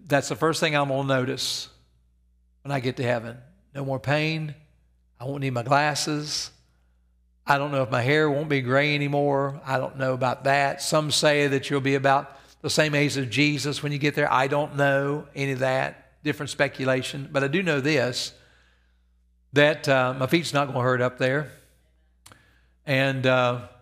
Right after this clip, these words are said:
uh, I'll be able to eat an apple without, but we won't go there. Um, we'll, uh, there's a lot of things that we'll, we'll be able to do. And, uh,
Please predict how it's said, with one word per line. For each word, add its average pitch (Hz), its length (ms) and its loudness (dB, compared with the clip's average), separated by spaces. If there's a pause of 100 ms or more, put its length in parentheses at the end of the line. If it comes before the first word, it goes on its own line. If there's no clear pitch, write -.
(680)
uh, 123 480 0
I'll 135 200 2
be 135 200 2
able 131 140 2
to 156 80 0
eat 135 220 2
an 151 60 2
apple 156 600 0 (460)
without, 127 580 0 (920)
but 135 100 -10
we 139 80 -4
won't 131 180 -4
go 123 160 2
there. 127 420 0 (880)
Um, 131 540 4 (460)
we'll, 147 340 6
uh, 123 400 4 (540)
there's 143 180 2
a 147 40 6
lot 180 200 8
of 196 60 0
things 170 240 2
that 160 80 0
we'll, 147 220 4
we'll 143 160 0
be 135 160 2
able 131 160 0
to 147 60 2
do. 196 380 0 (880)
And, 123 360 -2
uh, 123 300 0